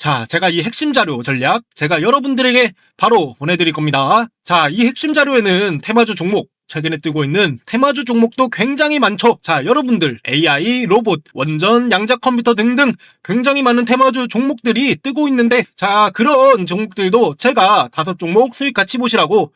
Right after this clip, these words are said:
일석이조 효과 보시라고 제가 같이 넣어놨습니다. 자, 최근에 추천드린 종목들 보시면 일동제약, 이거는 제가 이미 영상으로도 다룬 적 있는데, 자, 이걸 저희가 만 천오백 원에 매수를 했었죠. 자, 지금 최고가 얼마입니까? 이만 삼천팔백 원입니다.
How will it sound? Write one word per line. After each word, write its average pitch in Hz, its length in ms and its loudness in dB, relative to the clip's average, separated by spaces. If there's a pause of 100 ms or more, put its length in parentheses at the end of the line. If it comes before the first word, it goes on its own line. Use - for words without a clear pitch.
(100)
일석이조 262 760 -2
효과 254 240 0
보시라고 190 720 -2
제가 139 280 -6
같이 208 340 -4
넣어놨습니다. 175 800 0 (120)
자, 151 120 -4
최근에 254 360 -4
추천드린 233 640 -2
종목들 185 400 -6
보시면 165 440 -6 (100)
일동제약, 214 640 -4 (120)
이거는 185 280 -4
제가 175 200 -4
이미 175 220 -4
영상으로도 208 540 -4
다룬 160 260 -8
적 156 140 -8
있는데, 139 380 -6 (420)
자, 175 120 0
이걸 226 260 -2
저희가 185 460 0
만 185 180 0
천오백 233 460 0
원에 190 320 0 (160)
매수를 180 360 -2
했었죠. 202 360 -8
자, 175 120 -4
지금 185 240 -6
최고가 240 360 -6
얼마입니까? 185 580 -2
이만 190 300 -6
삼천팔백 233 640 -4
원입니다. 151 400 -4